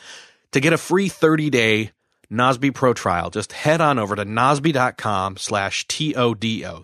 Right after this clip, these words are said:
That's N O Z B E dot com slash T O D O.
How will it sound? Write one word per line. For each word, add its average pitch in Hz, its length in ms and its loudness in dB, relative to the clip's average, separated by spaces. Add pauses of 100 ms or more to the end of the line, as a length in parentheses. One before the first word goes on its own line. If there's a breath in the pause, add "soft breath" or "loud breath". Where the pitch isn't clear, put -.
That's 98 240 -4 (280)
N 151 200 2
O 156 140 6
Z 127 260 0
B 135 260 0
E 175 220 -4
dot 127 280 2
com 104 320 -2
slash 107 520 -2
T 104 360 -4
O 95 200 -4
D 101 420 -8
O. 87 280 -10